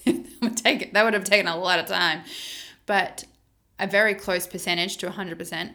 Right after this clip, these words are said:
of people that say the stock market is risky or it's like gambling or you'll lose all your money are people who are not investors. So let me say that again, 'cause I want this to be real,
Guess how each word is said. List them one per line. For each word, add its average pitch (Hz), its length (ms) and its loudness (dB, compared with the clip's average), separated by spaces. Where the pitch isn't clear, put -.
of 170 340 -2
people 180 360 -6
that 170 140 -8
say 165 180 -6
the 160 60 -8
stock - 260 -12
market - 300 -14
is 185 100 -14
risky 214 380 -4
or - 20 -12
it's - 120 -14
like - 180 -20
gambling 202 420 -4
or 165 80 -14
you'll - 140 -14
lose 214 220 -2
all 180 100 -6
your 170 80 -8
money 170 340 -8
are 180 340 2
people 190 340 -4
who 185 320 -4
are 185 180 0
not 190 540 2
investors. 185 960 0
So - 160 -6
let 208 140 0
me 254 100 4
say 277 220 4
that 262 140 4
again, 175 540 2
'cause - 120 -10
I 180 60 -2
want 175 220 -6
this - 100 -2
to - 80 -4
be 170 80 -6
real, - 180 -10